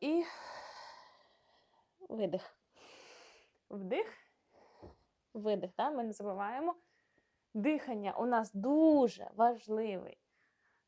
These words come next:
процес. Ми майже головний. Окей, один із головних. От, ну, так будемо називати. Насправді, я взагалі не розуміла, коли я прийшла на тренування, ну, взагалі, перше моє тренування з розтяжки, я не розуміла,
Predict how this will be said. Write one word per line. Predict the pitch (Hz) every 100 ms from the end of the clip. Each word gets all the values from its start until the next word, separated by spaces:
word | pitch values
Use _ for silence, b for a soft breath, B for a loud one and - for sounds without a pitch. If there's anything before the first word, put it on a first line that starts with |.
| _
процес. | - 220 214 165 240 320 -
Ми | 254 247 - _ -
майже | 277 302 254
головний. | 226 240 220 185 160 - _ _ b b b _
Окей, | - 202 -
один | 233 254 440 -
із | 247
головних. | 233 226 202 180 - _
От, | 196 208
ну, | 277
так | 262 -
будемо | - 165
називати. | 170 160 151 - _ _ _ B B B B B B _ -
Насправді, | 220 - 214 359 392 233 B B B B B -
я | 240 247 -
взагалі | 208 233 208 233 233
не | 214
розуміла, | 190 196 196 202 349
коли | 349 208
я |
прийшла | 208 - 214
на | 208
тренування, | 202 214 202 185 180 330 339 -
ну, | 247
взагалі, | 185 226 208 196 _
перше | 240 214 -
моє | 214 226 320
тренування | 427 269 226 202 202 196
з |
розтяжки, | 196 - 202 196 220
я | 202 226 -
не | 233 233
розуміла, | 240 240 254 254 208